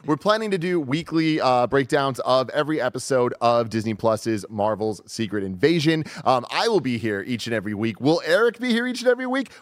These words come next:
We're not sure yet, but he'll be here anytime he actually can make the time. And I appreciate the time, by the way. Uh, but if not, we'll have someone else join us. And don't worry, we will do, uh, Kinda Funny's M C U in review with the whole crew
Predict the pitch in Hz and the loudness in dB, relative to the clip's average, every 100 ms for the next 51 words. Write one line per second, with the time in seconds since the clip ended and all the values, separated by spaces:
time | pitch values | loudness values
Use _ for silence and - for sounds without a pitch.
0 | - 214 220 233 285 277 - - 214 214 | 0 0 2 0 0 -4 -6 0 2 4
1 | 180 120 147 135 147 156 185 185 185 156 | 2 2 2 2 0 0 4 4 4 2
2 | 185 185 165 160 147 135 143 127 120 135 | 0 2 2 2 0 0 2 2 0 -2
3 | 127 110 117 113 117 113 92 104 104 107 | -2 0 -2 -2 -2 -2 -4 -2 -2 0
4 | 139 165 185 196 - 92 90 95 85 78 | -2 -2 -8 -10 -6 -8 -8 -8 -8 -10
5 | - _ 110 110 98 90 92 95 95 95 | -16 _ 0 2 2 -2 -2 -2 -4 -8
6 | - - 131 123 120 156 156 180 180 - | -12 2 4 4 2 0 0 0 0 -4
7 | 160 127 151 147 139 135 127 143 127 120 | -10 0 2 4 2 0 0 -2 0 0
8 | 113 101 120 120 120 110 - 165 147 135 | -2 0 0 2 0 0 -2 0 0 -2
9 | - _ 165 175 131 123 120 117 - 117 | -10 _ 4 4 2 0 0 -2 -6 2
10 | 147 139 147 143 110 135 135 131 131 120 | 4 6 4 4 0 0 0 0 2 2
11 | 110 107 - 131 120 123 113 117 110 123 | 2 0 -2 -2 0 -2 0 -4 -4 -2
12 | 117 117 113 113 101 110 107 104 - 113 | 0 0 0 0 0 2 2 0 -2 -4
13 | 98 190 180 - 151 143 143 | 0 2 0 0 2 2 0